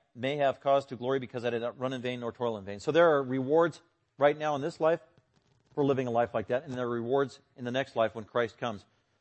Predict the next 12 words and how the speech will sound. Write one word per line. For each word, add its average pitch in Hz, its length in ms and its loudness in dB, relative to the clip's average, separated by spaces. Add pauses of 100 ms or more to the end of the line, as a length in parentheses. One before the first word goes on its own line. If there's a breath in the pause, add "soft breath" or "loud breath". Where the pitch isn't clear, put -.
(200)
for 123 100 -6
living 113 400 -4
a 110 60 -8
life 101 300 -4 (180)
like 101 200 -8
this. 98 200 -12
With 95 160 -16
God's 117 300 -2
grace 110 360 -4
and 92 160 -20
God's 98 280 -2
help, 95 260 -4